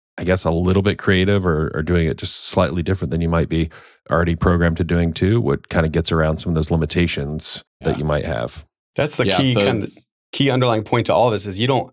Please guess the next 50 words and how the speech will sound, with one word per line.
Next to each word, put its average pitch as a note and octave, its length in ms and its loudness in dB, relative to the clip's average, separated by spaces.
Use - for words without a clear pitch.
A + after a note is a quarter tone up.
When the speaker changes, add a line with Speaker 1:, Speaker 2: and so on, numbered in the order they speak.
Speaker 3:
you B2 80 0
don't C3 200 2
have D#3 220 -4
to - 80 -6
combine. - 440 -6
In A#2 100 -2
almost B2+ 260 0
every C#3+ 160 0
case, D3 420 0
if G#2 100 -8
you B2+ 100 2
can A2 200 -2
book C#3+ 220 -2
travel B2 360 2
for G#2+ 120 -2
someone G#2 340 -2
else, G#2+ 400 0
eh, F#2+ 160 -2
y-, A#2+ 340 0
and A#2+ 140 0
really, C#3 420 2
eh, - 280 -10
you B2 100 0
know, A2+ 100 2
I G#2+ 100 2
guess, A2 180 0
Matt, B2+ 180 0
you B2 180 -2
used B2 200 0
the A#2 40 2
word G#2+ 160 4
most A2+ 400 2
po-, - 200 -10
uh, G2+ 220 2
accounts. G2+ 280 -2
It's G#2+ 160 -2
virtually A#2+ 560 0
all, F#2 520 2
like, A2 100 -6
virtually C3 340 0
all A2 160 4
airlines G#2 300 0
and G#2+ 80 0
hotels G2 360 0
will G2+ 80 -4
let G#2 140 2
you G#2 60 -2
use G#2 200 0
your - 100 -4
points G2 400 -2